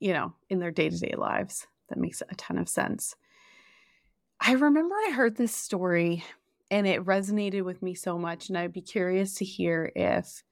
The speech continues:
this is what you would kind of think a typical experience of moving through grief is. It was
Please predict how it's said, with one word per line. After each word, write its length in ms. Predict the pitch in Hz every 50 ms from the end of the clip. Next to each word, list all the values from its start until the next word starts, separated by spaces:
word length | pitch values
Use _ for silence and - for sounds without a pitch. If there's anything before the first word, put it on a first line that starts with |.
| _ _ _ _ _ _ _ _ _
this 340 | - 170 - - 190 - -
is 100 | 190 160
what 140 | 175 170 180
you 160 | 165 170 185
would 140 | 180 170 - _ _ _ _ _ _ _ _ _ _ _ _ _ _ _ _ -
kind 260 | - - 208 190 180
of 160 | 170 160 - - - - - - - - -
think 200 | 208 190 190 185
a 60 | 170
typical 720 | - - - 208 - - - 175 165 165 190 165 196 190 - _
experience 640 | - - - - - 185 175 175 170 170 175 -
of 100 | 185 165
moving 280 | 170 165 160 160 165 170
through 180 | - 185 170 170
grief 420 | - - - - - - - -
is. 320 | - - - 185 - - - - - - - - - - - - - - _ _ _ _ _ _ _ _ _ _ _ _ _ 214
It 120 | 214 -
was 420 | 202 202 202 196 202 202 196 -